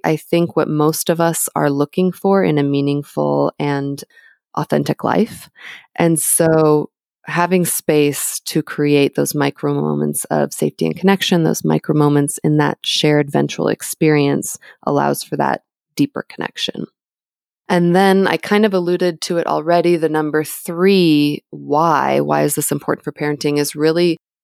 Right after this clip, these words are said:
for that flexibility and resilience. And when I do values work with parents,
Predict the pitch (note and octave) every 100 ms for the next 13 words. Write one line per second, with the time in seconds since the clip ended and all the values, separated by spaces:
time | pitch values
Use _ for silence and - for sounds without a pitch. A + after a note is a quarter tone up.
0 | _ D#3+ D#3 - - D#3 - F3 D#3 D#3
1 | D3+ D3 - C#3+ C#3 - - D3+ D3 -
2 | - - - D3+ D3 C#3+ - - - _
3 | F3 F3 F#3 F3 F3 E3 C#3+ D3 C#3+ D3+
4 | D#3 D3+ - C#3+ C#3 D3 - - - C#3+
5 | - - _ _ - D3 C#3+ D3 - -